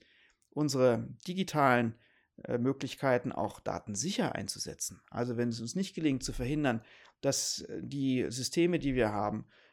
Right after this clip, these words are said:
äh, Lücken haben, Löcher haben, dass sie Hacker reinlassen, dass die Daten abgezogen,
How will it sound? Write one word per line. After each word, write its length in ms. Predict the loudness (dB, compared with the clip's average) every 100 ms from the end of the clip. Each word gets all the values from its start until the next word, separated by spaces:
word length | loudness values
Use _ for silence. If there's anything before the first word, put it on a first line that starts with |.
| _ -20
äh, 180 | -10
Lücken 480 | 0 6 6 4 -2
haben, 320 | -2 -4 -4
Löcher 400 | 0 4 4 2
haben, 260 | 0 -2 -2
dass 160 | -4 -2
sie 160 | -4
Hacker 220 | -2 0
reinlassen, 640 | 0 0 -4 -4 -4 -6 -6
dass 120 | -6
die 160 | -2
Daten 320 | 2 4 2 -2
abgezogen, 800 | -8 -10 -8 -2 2 2 0